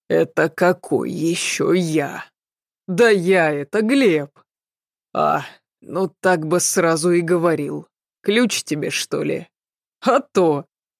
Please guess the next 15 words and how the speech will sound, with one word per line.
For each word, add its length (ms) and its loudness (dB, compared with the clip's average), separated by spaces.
Ставня 640 0
приоткрылась 800 0
пошире, 580 0
и 280 -2
на 200 -4
асфальт 640 0
упал 380 2
ключ, 480 -4
как 260 -4
две 220 0
капли 400 0
воды, 360 2
похожий 640 -2
на 180 -6
тот, 400 0